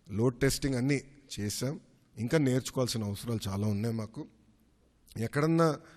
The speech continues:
ఆ, ఆంధ్రుడు వచ్చి లాగిన్ అయ్యి ఎక్కడన్నా ట్రాన్సాక్షన్ ఆగిపోతే ఇమీడియట్గా మేమే తిరిగి ఫోన్ చేయాలని నిర్ణయం తీసుకున్నాం. ఎక్కడ ఫెయిల్ అయింది, ఎందుకు ఫెయిల్ అయింది, సిస్టంలో లోటుపాట్లు ఏమున్నాయని మేము తెలుసుకుంటాం జరుగుతుంది. ఈ సిస్టమ్ని మెరుగుపరుచుతాం.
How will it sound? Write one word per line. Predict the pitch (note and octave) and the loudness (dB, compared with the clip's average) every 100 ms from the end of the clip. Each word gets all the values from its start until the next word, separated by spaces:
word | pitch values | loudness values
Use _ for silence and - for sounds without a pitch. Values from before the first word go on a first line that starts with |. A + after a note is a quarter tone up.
| - _ _ _ _ _ _ - | -20 _ _ _ _ _ _ -6
ఆ, | A2+ A2 - | -4 -4 -6
ఆంధ్రుడు | C3 C#3 D3 D#3 D3+ C#3 | -4 -2 0 2 2 2
వచ్చి | A#2+ - C#3 B2+ - - - | 0 -2 0 -2 -6 -18 -8
లాగిన్ | A2 A#2+ C3 C3+ | -2 0 2 0
అయ్యి | C3 B2 B2+ A#2+ | 2 0 -2 -4
ఎక్కడన్నా | A2 D3+ D#3+ | -4 0 2
ట్రాన్సాక్షన్ | E3 - B2+ C3+ C3+ C#3+ - C#3+ | 2 2 2 2 2 0 0 0
ఆగిపోతే | A#2+ A2+ B2 B2+ B2+ D#3+ | 2 0 -2 -4 -6 -4
ఇమీడియట్గా | C3+ C3+ D3 | -2 0 0
మేమే | C#3+ C3+ E3 D3+ G#2+ - | 4 6 8 6 4 -2
తిరిగి | - C#3 D3 | 0 4 2
ఫోన్ | - B2+ B2+ | 2 0 2
చేయాలని | B2 A#2+ A#2+ | 2 2 2
నిర్ణయం | G#2 G2+ A#2 A#2 | 0 0 -2 -2
తీసుకున్నాం. | A2 - A#2 A#2 C3+ - - - - | -6 -8 -10 -10 -10 -14 -20 -20 -14
ఎక్కడ | - A#2+ - D#3 | -6 -2 4 6
ఫెయిల్ | D3 C#3 C3+ | 6 4 2
అయింది, | B2+ A#2+ B2+ | 2 0 0
ఎందుకు | A#2+ A2+ C3 C3+ | 0 0 0 -4
ఫెయిల్ | B2 A#2 A2+ | -6 -4 -4
అయింది, | A2 A2 C3+ | -4 -4 -6
సిస్టంలో | - A2 - C3+ C3+ | -6 -6 -4 -2 0
లోటుపాట్లు | B2 A2+ A2+ - A#2 G#2+ | 0 -2 -6 -6 -8 -6
ఏమున్నాయని | A2 G#2+ G#2+ G#2+ | -6 -4 -4 -4
మేము | A2+ G2+ | -4 -6
తెలుసుకుంటాం | - F#2+ - A2+ G#2 F#2+ | -8 -12 -8 -8 -6 -6
జరుగుతుంది. | F#2 G2+ - B2+ - - - _ _ | -6 -10 -10 -12 -12 -20 -20 _ _
ఈ | B2+ | -10
సిస్టమ్ని | - C3+ - D3+ E3+ | -6 -4 -4 -2 -2
మెరుగుపరుచుతాం. | A2+ A#2 A#2+ A2 - D3 | -2 -2 -4 -6 -6 -10